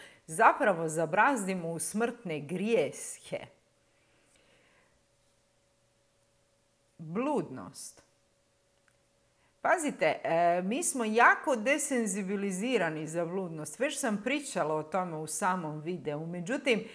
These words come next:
e, da ne idemo u ekstreme, gledajte bazične stvari. Glazbeni videi.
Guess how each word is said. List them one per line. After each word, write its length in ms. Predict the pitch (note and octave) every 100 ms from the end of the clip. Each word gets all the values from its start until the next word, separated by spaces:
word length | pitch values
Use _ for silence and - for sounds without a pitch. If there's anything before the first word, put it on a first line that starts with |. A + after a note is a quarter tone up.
| - - _ -
e, 140 | F3
da 200 | E3 F#3+
ne 180 | G3 A3
idemo 360 | F#4 A4+ G4
u 40 | C4
ekstreme, 800 | G3 - - A3 F3+ D3 - F3
gledajte 560 | A3 E4 F#4 - A3+ E3
bazične 680 | B3+ F4 F4+ D4+ - A#3+ G3+
stvari. 560 | - A#3+ F#3+ C#3 G#2+ - _ _ _ -
Glazbeni 640 | G#3+ C#4 C#4+ A#3 G#3+ G3+
videi. 720 | F#3+ C#4 F3+ B2 A#2 C3+